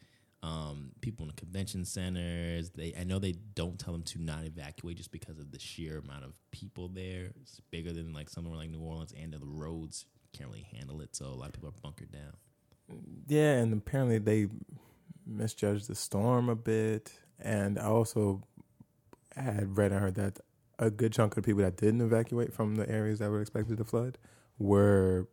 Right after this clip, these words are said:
Speaker 2: primarily poor, or, and it was also the,
Speaker 1: Right.
Speaker 2: it's also the end of the month, so people are kinda out of money. You know, people that, that live month to month, um, which is over half of the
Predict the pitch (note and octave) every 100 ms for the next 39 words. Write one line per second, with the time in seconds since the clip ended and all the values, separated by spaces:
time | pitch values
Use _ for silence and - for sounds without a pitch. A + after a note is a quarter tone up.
0 | _ - _ _ _ - G#2+ G2+ F2+ F2+
1 | - - - G2+ F#2 E2+ F2+ _ _ _
2 | _ - G2+ F#2+ - D#3 G#2+ G#2 F#2 G2
3 | F#2+ - G#2+ A2 G#2+ G#2 G2+ G#2 G2 F#2+
4 | F#2 F#2+ G2+ F#2 F#2+ - _ _ _ _
5 | - G2+ F#2+ F2+ G2 - _ _ - G2
6 | F#2+ F#2 F#2+ G2 G2 F#2 F#2+ F#2+ F#2+ F2+
7 | F2 F#2+ - - - - F#2+ F#2 G2+ D#2+
8 | - A#2 F#2+ - - - - - - A2+
9 | G#2 G2 F#2+ - G2 F#2 - - - -
10 | - - - A2 F2 F2 F2+ F#2 - -
11 | G2+ G2 - _ - - - _ - -
12 | - A2+ F#2+ F#2+ F#2 G#2 G#2